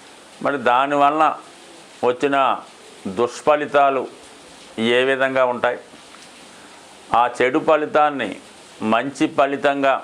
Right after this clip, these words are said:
ఎలా మార్చుకోవచ్చు అన్న విషయాన్ని మనం ఈ వీడియోలో పరిశీలిద్దాం. మరి ప్రస్తుతం మరి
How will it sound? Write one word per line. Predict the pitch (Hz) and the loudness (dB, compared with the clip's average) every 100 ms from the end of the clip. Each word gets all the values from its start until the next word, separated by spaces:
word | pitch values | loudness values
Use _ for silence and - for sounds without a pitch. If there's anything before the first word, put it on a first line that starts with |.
| - - - - - 113 117 | -10 -20 -20 -18 -4 0 2
ఎలా | 131 139 120 | 2 2 2
మార్చుకోవచ్చు | 120 123 - 123 127 123 117 - 110 - - - - - - - - - 113 | 2 0 -4 2 4 4 0 -2 -4 -4 -14 -20 -20 -20 -20 -20 -20 -6 -4
అన్న | 120 120 | -2 -4
విషయాన్ని | 117 147 143 139 | -2 0 0 0
మనం | 127 110 95 - - | 0 -2 -6 -10 -6
ఈ | 107 113 | -2 0
వీడియోలో | 123 131 127 120 | 2 2 2 0
పరిశీలిద్దాం. | 110 113 113 107 120 131 - - - - - - - - - 127 | -2 -2 -4 -2 -2 -4 -12 -20 -20 -20 -20 -20 -20 -20 -6 -4
మరి | 131 - | -2 0
ప్రస్తుతం | 123 - 143 160 139 135 - - - - - - - - - - - 110 | 0 -2 0 0 0 -2 -8 -18 -20 -20 -20 -20 -20 -20 -20 -20 -6 0
మరి | 113 107 | 0 2